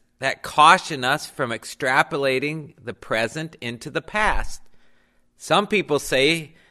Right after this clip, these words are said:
the pa-, the present is key to the past. But that means that the Grand Canyon would take millions of years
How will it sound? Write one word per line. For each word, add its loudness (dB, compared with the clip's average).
the -6
pa-, 0
the -2
present 6
is -6
key -4
to -8
the -6
past. 4
But -10
that 4
means -2
that 2
the 2
Grand 4
Canyon 2
would 0
take 0
millions 2
of -6
years -8